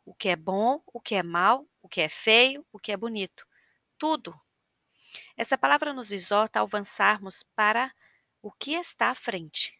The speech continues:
deixando para trás o peso do nosso passado. Essa é a única maneira de termos a força necessária para preservar, perseverar em direção ao nosso objetivo. Você está em Cristo?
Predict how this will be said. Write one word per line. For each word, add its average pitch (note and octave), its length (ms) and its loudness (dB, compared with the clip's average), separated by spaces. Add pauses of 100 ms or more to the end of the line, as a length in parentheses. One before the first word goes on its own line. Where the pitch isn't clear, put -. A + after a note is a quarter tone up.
(100)
deixando F#3 380 -2
para F3 240 -2
trás F3+ 280 -8
o - 60 -20 (160)
peso A3 380 4
do F#3+ 100 -12
nosso E3+ 300 -8
passado. E3 500 -10 (960)
Essa A#3+ 360 6
é - 20 6
a - 20 2
única C4+ 320 -2
maneira A3 360 -4
de - 140 -10
termos A3 340 -4
a G#3 100 0
força A#3 340 -4
necessária F#3 800 -2 (320)
para F#3+ 240 2 (140)
preservar, B3 1000 0 (120)
perseverar C#4+ 960 0 (360)
em G3+ 160 -6
direção F#3+ 640 -4
ao G3+ 140 -4
nosso F#3 300 -10
objetivo. G3 640 -10 (1040)
Você G4 240 0
está B3 240 2
em F3+ 100 -4
Cristo? - 480 -8